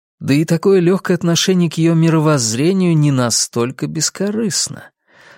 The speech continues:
За свою жизнь она привыкла, что у малознакомых мужчин возникает вполне определенное желание в отношении нее. Однако, будто почуяв ее подозрение, Паскаль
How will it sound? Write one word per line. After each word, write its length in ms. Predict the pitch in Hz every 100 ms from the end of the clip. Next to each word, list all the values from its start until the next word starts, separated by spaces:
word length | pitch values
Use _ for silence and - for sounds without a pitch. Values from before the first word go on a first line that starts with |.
| -
За 180 | 107 120
свою 320 | - 139 151
жизнь 320 | 127 151 147
она 180 | 151 151
привыкла, 720 | - 143 127 117 170 156 147
что 240 | - -
у 40 | 123
малознакомых 760 | 123 127 113 131 - 139 123
мужчин 440 | 127 123 - 165 156
возникает 460 | 135 135 131 143
вполне 440 | - - 139 165 208
определенное 760 | 185 190 180 185 170 117 95
желание 540 | 85 82 85 120 143 143
в 60 |
отношении 640 | 117 104 92 - 110 113 117
нее. 380 | 123 135 117 - - _ _ - - - -
Однако, 1040 | - 95 113 113 110 - 131 123 117 104 -
будто 480 | 110 101 185 - 165
почуяв 500 | - 156 - 143 -
ее 160 | 117
подозрение, 720 | 107 104 104 87 147 160 143 123
Паскаль 760 | - 107 - - - 156 151